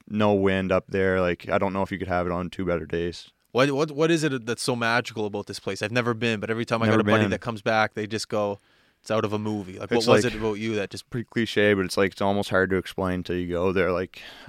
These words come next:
Speaker 1: uh, like, you almost feel like you're on a di-, like, different planet. Like, just, like,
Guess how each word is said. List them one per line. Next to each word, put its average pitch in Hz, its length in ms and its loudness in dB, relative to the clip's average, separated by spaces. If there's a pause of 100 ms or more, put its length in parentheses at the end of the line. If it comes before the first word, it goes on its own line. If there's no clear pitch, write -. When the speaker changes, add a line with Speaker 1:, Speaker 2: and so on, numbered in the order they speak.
Speaker 1:
uh, 95 100 4 (240)
like, 95 200 -10 (640)
you 120 80 4
almost 120 260 4
feel 120 160 6
like 107 160 4
you're 107 80 4
on 98 140 4
a 95 40 -2
di-, 95 100 2
like, 95 260 0
different 101 300 -2
planet. 98 340 0
Like, 92 180 2
just, - 240 -4
like, 87 220 0